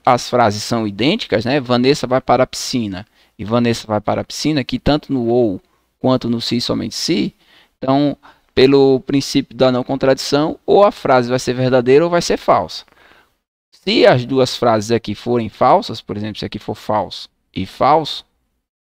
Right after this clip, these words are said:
o meu resultado aqui, o meu valor lógico seria falso. Cairia nessa condição aqui, essa de baixo.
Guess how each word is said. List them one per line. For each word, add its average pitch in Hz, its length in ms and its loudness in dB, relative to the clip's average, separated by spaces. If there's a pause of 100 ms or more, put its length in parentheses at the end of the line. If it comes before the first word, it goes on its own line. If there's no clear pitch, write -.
(400)
o - 100 -2
meu 147 180 4
resultado 160 460 0
aqui, 117 220 -2
o 160 60 0
meu 135 120 0
valor 127 200 0
lógico 120 340 -2
seria 135 320 2
falso. - 480 -4 (460)
Cairia 123 340 4
nessa 123 320 -2
condição 139 460 -6
aqui, 120 340 -8 (580)
essa - 140 -8
de 120 80 -4
baixo. 117 400 -4